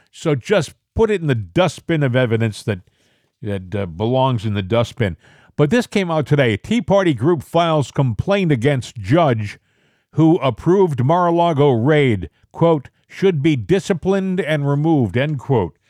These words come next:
Tea Party Patriots Action has filed a federal complaint against federal judge Bruce E. Reinhardt, the judge who approved the Mar-a-Lago raid.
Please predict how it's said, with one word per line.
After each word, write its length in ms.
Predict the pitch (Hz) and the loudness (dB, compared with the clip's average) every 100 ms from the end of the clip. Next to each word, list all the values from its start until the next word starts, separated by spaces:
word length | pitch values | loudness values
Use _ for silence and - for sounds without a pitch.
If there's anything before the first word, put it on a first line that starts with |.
| _ _ | _ _
Tea 180 | - 208 | -4 -4
Party 340 | 160 180 180 147 | 0 0 0 0
Patriots 520 | 156 170 - 151 135 | -2 -2 -2 -2 0
Action 500 | 165 170 - 110 113 - _ _ | -2 -2 -2 -2 -4 -10 _ _
has 260 | 131 143 - | -2 -2 -2
filed 520 | - 160 180 180 156 | -2 -2 0 -2 -2
a 120 | 135 | -4
federal 480 | 123 - 175 190 190 | -6 -2 -2 -2 -4
complaint 440 | 160 156 139 175 160 | -4 -6 -4 -2 -2
against 360 | 123 147 135 | -2 -4 -4
federal 360 | - 170 165 156 | -4 -4 -2 -4
judge 400 | 113 156 139 101 | -2 -2 -2 -6
Bruce 480 | 85 147 208 - - _ _ - | -4 -2 -2 -6 -14 _ _ -8
E. 280 | 180 208 180 | -4 -2 -2
Reinhardt, 880 | 107 117 156 185 131 113 73 - _ _ _ _ - | -2 -2 -2 -2 -2 -2 -4 -10 _ _ _ _ -12
the 100 | 92 | -10
judge 460 | 90 160 170 139 | 0 0 0 -4
who 180 | 151 139 | -4 -2
approved 380 | 104 - 175 143 | -2 -2 -2 -2
the 80 | 113 | -2
Mar-a-Lago 640 | 139 160 160 160 156 135 | -2 0 0 0 0 0
raid. 680 | 131 107 143 170 131 95 - | 0 2 0 2 0 -2 -6